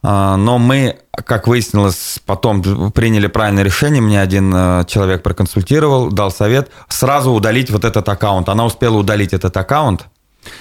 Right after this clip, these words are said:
И благодаря этому, э, жулики не смогли, э, зарегистрироваться собственниками канала, а система Telegram увидела, что владелец теперь под другим, под другой учетной записью появился, э, в Telegram.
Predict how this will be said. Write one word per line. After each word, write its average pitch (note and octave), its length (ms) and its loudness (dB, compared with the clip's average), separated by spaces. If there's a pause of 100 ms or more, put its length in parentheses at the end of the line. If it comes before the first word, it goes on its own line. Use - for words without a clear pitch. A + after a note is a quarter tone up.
(240)
И B2 140 0
благодаря A#2+ 460 2
этому, A#2+ 560 2 (120)
э, G2+ 680 0
жулики A2+ 380 2
не A#2+ 160 2
смогли, A#2 580 0 (160)
э, G2+ 500 0
зарегистрироваться G2 1120 0
собственниками G2 680 0
канала, A2 560 0 (260)
а A2+ 160 -2
система B2 420 0
Telegram A#2 460 0
увидела, A2+ 440 2
что G2 580 0
владелец A2 520 0
теперь G2+ 260 -2
под G2 160 -4
другим, G#2+ 480 0 (200)
под G#2+ 120 -2
другой G#2+ 320 2
учетной G#2 340 0
записью G2+ 440 -2
появился, G2 640 0 (240)
э, - 440 -4
в E2+ 180 -8
Telegram. B2 460 0